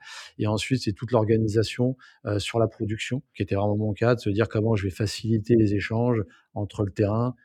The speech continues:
et, heu, les gens du bureau ? » Et tout ce, voilà,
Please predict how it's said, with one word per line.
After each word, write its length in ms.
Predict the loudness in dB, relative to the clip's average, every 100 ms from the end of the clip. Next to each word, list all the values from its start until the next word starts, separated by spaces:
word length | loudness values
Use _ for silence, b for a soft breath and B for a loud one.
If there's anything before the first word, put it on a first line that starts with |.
| b -4
et, 160 | 0
heu, 760 | 2 2 2 0 0 0 -2 0
les 140 | 0
gens 140 | 0 0
du 140 | -2
bureau ? » 360 | -2 0 0 -2 b b b -6
Et 220 | -6 -6
tout 120 | -8 -10
ce, 100 | -8
voilà, 300 | -4 -2 0